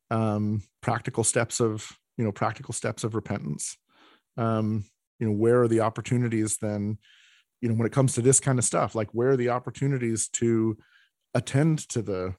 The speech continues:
the way power and, uh, works out in our relationships? Um, and when we recognize abuses and, and, you know, destructive patterns, like, when are we ready to sort of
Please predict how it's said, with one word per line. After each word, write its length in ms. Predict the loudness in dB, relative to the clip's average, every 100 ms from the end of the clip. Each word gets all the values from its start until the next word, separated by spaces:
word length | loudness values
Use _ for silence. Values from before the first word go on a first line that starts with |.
| _ -2
the 80 |
way 200 | 2 2
power 640 | 0 0 2 2 0 -4 -6 -4
and, 340 | -2 -2 -6 _ _
uh, 300 | -12 -8 -6 -4
works 340 | 0 0 0
out 180 | -2 0
in 100 | -2
our 120 | -4
relationships? 840 | -4 -4 -4 -6 -8 -10 -8 -10 -10 -16 -20 -20 _ -4
Um, 400 | 0 0 -2 -6 _ _ -2
and 160 | 2 2
when 140 | 4
we 80 | 4
recognize 840 | 2 0 -4 -4 -2 -2 -4 -4 -10 _ _ _ -4
abuses 640 | 2 2 2 -2 -2 -4
and, 340 | -6 -6 -8 -8 -6
and, 380 | -4 -4 -6 -10 _ _
you 320 | -14 -10 -2 -2
know, 60 |
destructive 520 | -2 -2 -2 -2 -6
patterns, 440 | -2 0 0 -2 -6
like, 100 | -4
when 200 | -2 0
are 60 | 0
we 120 | 0
ready 240 | 0 -2
to 140 | -4 -6
sort 220 | -4 -4
of 120 | -6